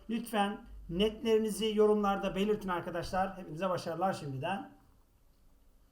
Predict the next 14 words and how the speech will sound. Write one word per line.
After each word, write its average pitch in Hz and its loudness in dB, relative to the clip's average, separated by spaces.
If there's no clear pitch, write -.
Gelsin 202 0
birinci 165 -6
sorumuz. 160 -2
Tarih 254 0
öğretmeni 247 -2
Emre 220 0
Bey 214 -2
derste 208 -2
öğrencilerine 202 -2
Osmanlı 220 -2
Devleti'nin 190 -4
ekonomik 202 -2
sistemini 185 -6
anlatırken 175 -6